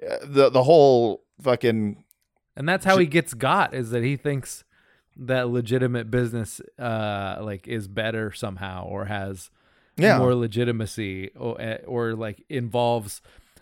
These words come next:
Speaker 2: less, uh, like,
Speaker 1: Less
Speaker 2: power politics. And
Speaker 1: Yes,
Speaker 2: it's like,
Speaker 1: exactly.
Speaker 2: no,
Speaker 1: Yeah. He's
Speaker 2: still
Speaker 1: like,
Speaker 2: same.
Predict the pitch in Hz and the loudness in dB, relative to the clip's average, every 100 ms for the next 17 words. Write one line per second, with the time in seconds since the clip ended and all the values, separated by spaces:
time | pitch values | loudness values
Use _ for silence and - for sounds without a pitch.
0 | - 120 117 113 110 - - - 110 101 | -12 -4 -2 -2 -4 -10 -12 -10 -6 -6
1 | 95 92 90 - 110 139 139 123 120 113 | -6 -8 -8 -12 -2 6 6 6 2 0
2 | 107 92 95 95 90 175 254 190 131 139 | -4 -6 -8 -12 -8 4 6 6 4 -2
3 | 139 170 160 202 156 131 113 - - - | 2 4 6 4 4 2 0 -8 -20 -6
4 | 120 107 87 - - 127 139 127 139 135 | -2 0 0 -4 -4 2 4 4 2 0